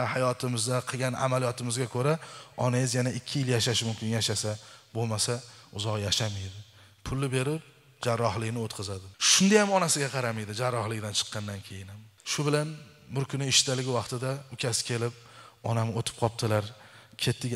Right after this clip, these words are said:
aka", desa, birinchi gapirgan gapini qarang. "Iye, qanaqa qilib o'tib qoladilar? O'lmasliklari kerak". "Nega unday deysiz, aka?" "A, men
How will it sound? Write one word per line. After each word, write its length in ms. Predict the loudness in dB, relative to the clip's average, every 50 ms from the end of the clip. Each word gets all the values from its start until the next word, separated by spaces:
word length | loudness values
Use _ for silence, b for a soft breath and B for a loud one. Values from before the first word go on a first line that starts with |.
| -4
aka", 160 | -2 -2 -2 -2 0
desa, 260 | 0 0 2 2 2 0 -2 -6 -14 -10 -6
birinchi 300 | -4 -2 0 0 0 0
gapirgan 400 | 0 0 -2 -2 -4 -4 -4 -2
gapini 320 | -2 -2 -2 -2 -4 -6 -6 -6
qarang. 200 | -6 -8 -8 -8 -4 0
"Iye, 220 | 4 4 4 4 2 0 -6 -16 B B B B B B B B B -6
qanaqa 260 | -2 0 2 4 4
qilib 160 | 4 4 6 4
o'tib 140 | 4 2 0 -2
qoladilar? 300 | 0 0 0 0 -2 -2 -2
O'lmasliklari 580 | -2 0 0 2 2 2 6 8 8 8 8 6
kerak". 300 | 2 2 2 2 0 -2 -4 -2
"Nega 160 | 0 0 2
unday 200 | 0 0 -2 -2 -2
deysiz, 180 | -2 -2 -2 -2
aka?" 180 | -2 -4 -4 -6 -8 B B B B
"A, 60 | B 0
men 160 | 2 2